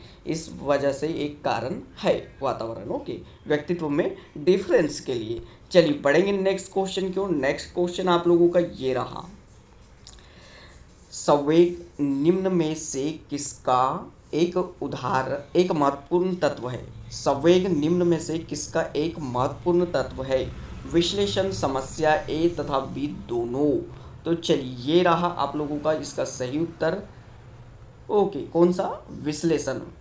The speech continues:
संवेग विश्लेषण में, ओके, <clears throat>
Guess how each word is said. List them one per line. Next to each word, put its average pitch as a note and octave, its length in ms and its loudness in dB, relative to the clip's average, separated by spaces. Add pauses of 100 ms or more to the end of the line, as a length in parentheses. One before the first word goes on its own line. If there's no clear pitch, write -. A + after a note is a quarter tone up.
(680)
संवेग E3 600 2 (420)
विश्लेषण E3+ 540 2
में, D#3 400 -2 (300)
ओके, D#3 320 2 (240)
<clears throat> - 0 -